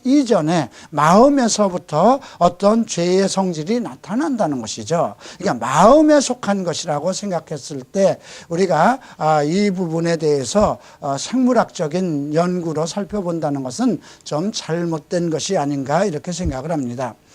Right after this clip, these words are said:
아, 중요한 부분 중에 그러면 이 동성애가 우리 인간 사회에 미치는 생물학적인 악영향은 없을까요? 그거는 있습니다.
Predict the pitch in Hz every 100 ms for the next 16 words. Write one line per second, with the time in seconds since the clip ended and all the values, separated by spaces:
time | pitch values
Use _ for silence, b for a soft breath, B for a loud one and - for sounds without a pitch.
0 | B B B B 143 139 135 135 - _
1 | _ - 233 262 294 294 294 277 214 220
2 | 233 185 165 180 135 180 277 196 170 185
3 | 120 B B 214 269 220 277 294 233 294
4 | 294 226 214 262 277 B B 196 240 180
5 | 220 269 269 277 285 - 254 233 208 196
6 | 220 190 208 - - 190 240 165 - 262
7 | 294 302 262 - - 165 208 247 B B
8 | B 139 160 240 240 208 165 196 226 113
9 | 160 117 120 135 196 233 180 185 247 277
10 | 170 - 160 123 123 110